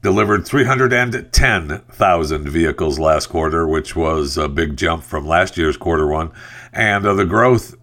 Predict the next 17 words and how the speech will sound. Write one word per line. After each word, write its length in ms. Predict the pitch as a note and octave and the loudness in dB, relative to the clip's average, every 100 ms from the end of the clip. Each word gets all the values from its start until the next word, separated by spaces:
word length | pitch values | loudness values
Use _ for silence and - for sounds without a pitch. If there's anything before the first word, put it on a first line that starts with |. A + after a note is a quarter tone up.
| - | -2
is 300 | G#2+ F#2+ F#2 - | 0 0 -2 0
all 480 | A2+ A#2+ A2 G#2 | 4 4 4 0
the 100 | E2 | -4
more 220 | F2 F2+ E2+ | -4 -2 -2
impressive 460 | E2 F2 D#2+ F#2 | 0 0 0 -2
because 520 | E2+ G2+ F2+ E2+ D#2+ | -2 0 0 0 -2
the, 400 | D#2+ E2 D#2+ D#2+ | -4 -2 -2 -2
uh, 360 | D#2+ D#2+ D#2 D#2 | -2 -4 -4 -4
the 140 | D#2+ | -2
legacy 580 | A#2 D#3 A2+ - D2+ A1 - | 2 2 0 -4 -4 -6 -6
car 240 | E2+ D2+ | 0 0
makers 420 | C#2+ C#2+ - C#2 D2 | 0 -6 -6 -6 -4
like 200 | D2+ C#2 | -4 -4
G 260 | F2 F#2 | -2 -2
M 340 | E2+ E2+ D#2+ D#2 | -2 -4 -6 -8
and 140 | B1+ | -8
Toyota, 680 | F2 D#2+ E2+ F2 E2 D2+ | -4 -2 0 0 0 -2